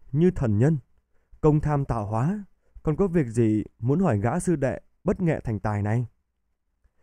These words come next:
Tiêu Giật Tài nhẹ mỉm cười, nhưng chẳng đáp lời, chỉ nhìn Điền Bất Dịch. Điền Bất Dịch hiểu ý nói, "Nói tiếp đi chứ." Nói xong, lão xoay người lại thủ tĩnh đường bước vào.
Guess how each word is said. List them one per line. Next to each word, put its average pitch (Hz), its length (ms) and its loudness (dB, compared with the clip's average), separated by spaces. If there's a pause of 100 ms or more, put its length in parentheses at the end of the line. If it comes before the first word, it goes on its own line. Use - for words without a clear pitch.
(720)
Tiêu 180 100 6
Giật 165 200 0
Tài 101 400 2
nhẹ 110 160 -2
mỉm 104 240 0
cười, 101 320 0 (280)
nhưng 110 360 4 (120)
chẳng 101 180 -2
đáp 156 160 -2
lời, 101 260 0 (760)
chỉ 123 160 2
nhìn 117 200 2
Điền 120 140 0
Bất 185 160 -4
Dịch. 117 160 -2 (640)
Điền 139 140 2
Bất 185 140 2
Dịch 151 160 -2
hiểu 110 240 2
ý 113 140 2
nói, 147 340 0 (1000)
"Nói 131 160 4
tiếp 185 140 2
đi 151 120 2
chứ." 190 220 4 (920)
Nói 117 180 4
xong, 143 240 0 (340)
lão 131 300 0
xoay 175 180 0
người 120 200 0
lại 95 220 -2
thủ 113 160 -2
tĩnh 156 240 -2
đường 107 220 2
bước 160 180 0
vào. 104 300 -2